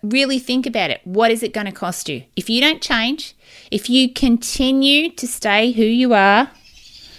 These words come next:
and there's nothing wrong with that, but just remember, none of this is your fault.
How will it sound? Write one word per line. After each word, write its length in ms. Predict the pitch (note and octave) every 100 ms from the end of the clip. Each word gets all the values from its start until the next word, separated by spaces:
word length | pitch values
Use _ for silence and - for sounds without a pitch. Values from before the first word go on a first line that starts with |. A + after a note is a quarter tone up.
| - - - _ _
and 140 | - E3+
there's 140 | F3+
nothing 320 | A3+ B3 G4+
wrong 240 | G#4 G#4+ G#4
with 120 | E4+
that, 260 | F#3+ - B4+ _ _ _ _ _ _
but 140 | A3 G#3+
just 200 | B3+ -
remember, 360 | B3 A#3+ G#3+
none 220 | F3+ G3
of 60 | G#3+
this 200 | A3+ -
is 120 | G#3
your 140 | G#3+ G3+
fault. 520 | - F#3+ - -